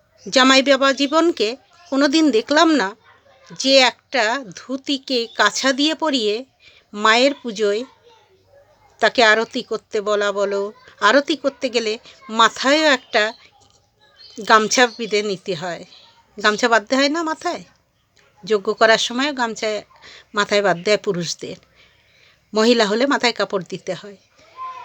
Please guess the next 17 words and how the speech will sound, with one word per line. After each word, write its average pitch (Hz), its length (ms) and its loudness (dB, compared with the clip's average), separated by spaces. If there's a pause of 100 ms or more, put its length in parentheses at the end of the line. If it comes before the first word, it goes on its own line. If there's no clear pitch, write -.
তা 262 60 2
কোনো 262 260 -2
সময় 285 260 -2
দেখলাম 247 480 -4
না 240 280 -4 (500)
যে 214 540 2 (100)
কাছা 233 280 -2
দিয়ে 226 360 -8
একটা 220 260 -10
ধুতি 196 340 -10
পরে 202 380 -2 (1700)
পুজো 254 240 4
দিতে 185 260 -2
বস-, 165 300 -8 (180)
যাচ্ছে 185 460 -2 (600)
বা 214 140 -4
দিচ্ছে। 185 460 -10